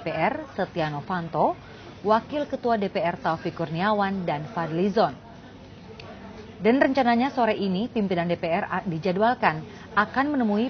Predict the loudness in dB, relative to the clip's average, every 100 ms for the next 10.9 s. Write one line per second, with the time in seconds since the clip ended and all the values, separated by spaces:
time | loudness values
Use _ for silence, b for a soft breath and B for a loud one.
0 | -2 -2 0 0 0 -2 0 0 0 2
1 | 2 2 0 -2 -2 -4 2 2 2 0
2 | -4 -6 -4 -2 -2 -2 2 4 4 2
3 | -4 -20 B B B B -2 0 2 4
4 | 4 4 4 2 2 2 2 2 -2 -2
5 | -2 2 2 0 -2 -4 -4 -4 -4 -2
6 | -2 -2 -4 -6 B B -2 0 2 2
7 | 2 0 -2 -4 -6 -6 -2 -2 -2 -2
8 | 0 0 -2 -4 0 0 0 -2 -4 -6
9 | -4 -4 -4 -4 -2 -2 -2 -4 -4 -2
10 | -2 -2 -4 -2 0 2 2 0